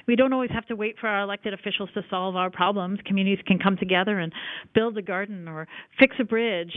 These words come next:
so that farmers can get their food to market, or rally around their rural grocery store so that that, um, hub of the community is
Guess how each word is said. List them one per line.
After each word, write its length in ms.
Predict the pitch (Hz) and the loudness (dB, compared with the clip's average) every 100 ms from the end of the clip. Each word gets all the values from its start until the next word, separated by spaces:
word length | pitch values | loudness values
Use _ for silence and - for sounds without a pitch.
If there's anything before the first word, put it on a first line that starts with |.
| 202 | -4
so 180 | 185 180 | -2 -2
that 200 | 185 - | -6 -2
farmers 260 | 208 202 - | -2 -2 -4
can 100 | 196 | -2
get 160 | 196 196 | -2 -2
their 120 | 185 | -4
food 200 | 214 190 | -4 -6
to 80 | 185 | -4
market, 420 | 185 196 196 151 | -2 0 -2 -4
or 140 | 165 170 | -4 2
rally 400 | 190 214 240 220 | 4 4 4 0
around 360 | 214 202 208 | -2 -4 -4
their 140 | 196 190 | -6 -4
rural 260 | 196 196 | -4 -4
grocery 360 | 190 185 180 196 | -4 -6 -6 -10
store 240 | - 170 170 - | -6 -6 -6 -4
so 180 | 175 | -4
that 240 | 170 170 - - - - 196 | -2 -4 -6 -8 -8 -2 4
that, 320 | 190 190 - - | 6 4 -2 -2
um, 300 | 202 185 180 | 2 4 4
hub 280 | - 202 196 | 6 8 8
of 160 | 185 170 | 4 0
the 80 | |
community 600 | 180 - 180 175 165 170 170 | -4 -2 -2 0 -2 -4 -4
is 140 | 160 | -6